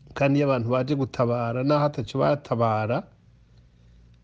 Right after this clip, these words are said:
nta bantu bari basigaye, abandi bari barabishe, abandi ba-, abashoboye guhunga barahunze. Abinyegeje Imana yakingiye nk'uku kwanje, na-, bagiye kuntora mu nyuma, kandi na jewe narahaswe kuraswa n'umusirikare,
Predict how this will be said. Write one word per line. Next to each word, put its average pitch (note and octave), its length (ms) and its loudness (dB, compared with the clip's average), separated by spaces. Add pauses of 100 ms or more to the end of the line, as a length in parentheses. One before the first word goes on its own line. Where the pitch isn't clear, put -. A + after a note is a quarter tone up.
nta A#2 240 0
bantu A#2 280 -2
bari C3 220 0
basigaye, A#2+ 420 -2
abandi B2 260 0
bari B2 200 0
barabishe, A#2 580 0
abandi A#2+ 240 0
ba-, A#2 380 0 (240)
abashoboye C#3 480 2
guhunga A#2 280 0
barahunze. A#2+ 840 -2 (1040)
Abinyegeje C3 1200 2
Imana C3 320 2
yakingiye B2 640 -2
nk'uku C3 440 -4 (460)
kwanje, A#2 680 -2 (1400)
na-, C3+ 200 0
bagiye D3+ 400 0
kuntora B2+ 720 2
mu A2+ 240 0
nyuma, A#2 300 -2
kandi C#3 320 0
na B2+ 120 0
jewe C3+ 260 0
narahaswe B2+ 460 -2
kuraswa C3+ 480 -2
n'umusirikare, A#2+ 840 -2